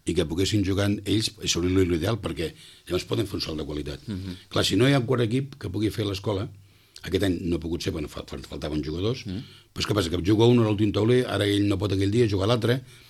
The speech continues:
Speaker 1: clar, llavors no juguen amb regularitat, i no juguen amb assiduïtat, perquè es van relevant, llavors, clar, amb això d'aquí és molt difícil, de que, això, això, això encalla la seva progressió, m'entens?
Speaker 2: Mhm, mhm, mhm.
Speaker 1: Però, clar, per una altra banda, tampoc pots agafar i, i, i posar aquests jugadors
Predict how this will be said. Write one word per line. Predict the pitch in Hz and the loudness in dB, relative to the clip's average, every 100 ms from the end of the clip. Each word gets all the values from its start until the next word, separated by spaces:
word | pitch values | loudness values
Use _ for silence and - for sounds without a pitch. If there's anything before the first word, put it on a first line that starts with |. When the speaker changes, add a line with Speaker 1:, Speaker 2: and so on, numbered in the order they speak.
| - _ - | -20 _ -6
Speaker 1:
clar, | 90 85 | -2 0
llavors | 90 104 92 | 2 2 4
no | 110 | 6
juguen | 110 98 | 6 4
amb | 90 | 2
regularitat, | 85 80 80 104 101 - - 98 | 0 -2 -2 -2 -4 -16 -10 2
i | |
no | 95 | 4
juguen | 107 101 87 - - | 4 4 0 -6 -6
amb | 82 | -2
assiduïtat, | 85 - 82 80 104 110 - - - - - | 0 0 0 0 0 -2 -4 -20 -20 -20 -14
perquè | 78 | -8
es | 80 | -6
van | 82 | -6
relevant, | 80 80 90 113 - - - - | -6 -8 -6 -8 -10 -20 -18 -14
llavors, | - 87 | -8 -6
clar, | - 87 | -4 -4
amb | 76 | -2
això | 82 90 | -4 -4
d'aquí | 85 92 101 | -2 -2 -2
és | 92 | -2
molt | 82 | -4
difícil, | 71 92 90 | -4 -4 -4
de | 76 71 | -6 -8
que, | 80 - - - - | -10 -10 -18 -20 -14
això, | - | -6
això, | - 123 | -2 0
això | - 123 | 4 2
encalla | - 107 85 | 4 2 2
la | |
seva | 82 85 | -2 -2
progressió, | 82 76 71 73 | -2 -4 -6 -6
m'entens? | 73 101 107 | -6 -6 -6
Speaker 2:
Mhm, | 101 | -6
mhm, | 92 95 | -8 -8
mhm. | 95 92 - - - - | -10 -16 -20 -20 -20 -14
Speaker 1:
Però, | - | -6
clar, | 95 110 | -4 -4
per | - | -2
una | 90 | 0
altra | 90 | 2
banda, | 98 104 | 2 2
tampoc | 110 95 - | 2 0 -2
pots | 95 92 | -4 -4
agafar | 87 80 101 110 123 - | -4 -2 -2 -2 -4 -8
i, | 90 | -4
i, | 87 92 90 82 80 98 | -4 -4 -4 -4 -4 -8
i | |
posar | 87 92 | -4 -2
aquests | 98 92 | 0 2
jugadors | 95 110 131 | 2 2 0